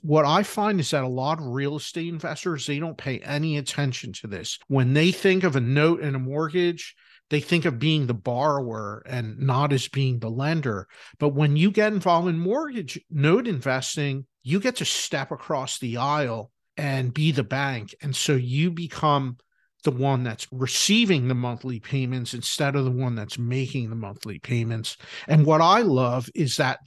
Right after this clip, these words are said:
this really gives a lot of predictability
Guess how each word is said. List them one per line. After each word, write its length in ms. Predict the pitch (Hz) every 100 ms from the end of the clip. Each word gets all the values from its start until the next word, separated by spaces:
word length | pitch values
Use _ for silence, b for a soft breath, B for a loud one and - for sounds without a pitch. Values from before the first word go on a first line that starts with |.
| -
this 420 | 160 175 - - b b b
really 640 | - 120 139 147 151 143 117
gives 380 | 101 135 113
a 60 | 117
lot 360 | 117 123 135 147
of 120 | 131
predictability 1040 | - 127 127 - 127 131 131 127 120 107